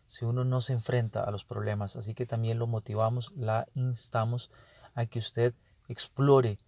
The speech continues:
un mejor uso de estas herramientas y podamos compartir más. Le recuerdo, M E E T, como, eh, como reunión en inglés, como reunirse en inglés, meet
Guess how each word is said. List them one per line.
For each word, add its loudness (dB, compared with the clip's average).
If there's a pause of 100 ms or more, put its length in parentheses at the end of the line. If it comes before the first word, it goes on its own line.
(200)
un 0
mejor 2
uso 0
de 0
estas -6
herramientas 0
y -8
podamos 0
compartir -4
más. -8 (720)
Le -4
recuerdo, 2 (300)
M 2
E -2
E 0 (120)
T, 2 (300)
como, -4
eh, -4
como -2
reunión 0
en -2
inglés, -2
como -4
reunirse -2
en 0
inglés, 0
meet -2